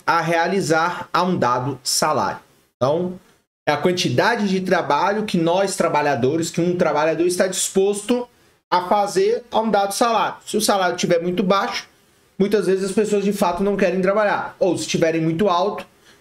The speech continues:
podem motivar as pessoas a trabalharem mais. Vamos considerar alguns dos fatos que podem causar tais, tal deslocamento. Então, vamos ver aqui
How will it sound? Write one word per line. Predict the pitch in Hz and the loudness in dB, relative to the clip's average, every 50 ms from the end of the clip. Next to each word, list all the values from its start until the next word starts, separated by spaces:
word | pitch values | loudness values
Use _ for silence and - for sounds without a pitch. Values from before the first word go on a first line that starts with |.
| _ _ | _ _
podem | - 185 175 165 180 190 | 0 2 2 2 0 0
motivar | 185 180 180 190 185 - 185 147 151 156 160 170 - - - - _ _ _ _ _ _ | 2 2 0 0 2 0 0 2 2 2 0 -2 -4 -10 -16 -20 _ _ _ _ _ _
as | - 156 - | -4 -4 0
pessoas | - 185 165 - - 160 151 147 | 0 -2 -2 0 0 0 0 0
a | 170 170 | 0 0
trabalharem | 170 165 160 160 160 156 143 143 165 185 | 0 0 0 0 0 0 0 0 0 0
mais. | 185 151 107 92 - - - - _ _ _ _ _ _ _ _ _ _ _ _ - | 0 0 0 -2 -6 -10 -14 -16 _ _ _ _ _ _ _ _ _ _ _ _ 0
Vamos | 226 269 285 - | 0 0 0 0
considerar | - 269 262 269 247 220 214 196 196 190 180 175 160 - - - _ _ _ _ _ _ _ | 0 0 0 2 2 2 2 2 2 0 0 -2 -4 -10 -14 -18 _ _ _ _ _ _ _
alguns | 160 175 175 165 160 147 190 233 240 202 180 | -2 0 0 0 0 0 0 0 0 -2 0
dos | - 180 170 - - - | 0 0 0 0 -2 -4
fatos | - - 185 185 185 180 - - 120 107 104 - - - - - _ _ _ _ _ | -2 0 0 0 0 -2 -2 -4 -4 -4 -4 -4 -8 -10 -12 -18 _ _ _ _ _
que | - - | -4 -2
podem | 196 - 208 208 208 208 202 | 0 2 0 0 0 -2 0
causar | 196 208 190 - 185 190 185 180 - - | 0 0 0 2 0 0 0 0 -4 -2
tais, | - 180 170 175 180 180 175 180 - - - - - _ _ _ | 0 0 0 2 0 0 -2 -2 -4 -4 -6 -8 -14 _ _ _
tal | - 160 160 165 156 | 0 0 0 0 0
deslocamento. | 135 175 185 151 147 165 165 165 - 165 143 117 104 92 78 - - - _ _ _ _ _ _ _ _ _ _ _ _ _ _ _ _ _ _ _ _ _ | 0 0 0 0 0 0 0 0 0 -2 0 0 -2 -2 -4 -6 -10 -16 _ _ _ _ _ _ _ _ _ _ _ _ _ _ _ _ _ _ _ _ _
Então, | - 147 165 175 185 185 185 185 - _ _ _ _ _ _ _ _ _ _ _ _ - | -2 0 0 0 -2 -4 -6 -8 -12 _ _ _ _ _ _ _ _ _ _ _ _ -4
vamos | 131 156 160 139 127 | -2 -2 0 0 0
ver | 151 156 | 0 0
aqui | 151 147 - - 156 156 160 160 160 - | 0 -2 -2 -2 0 0 0 -2 -4 -8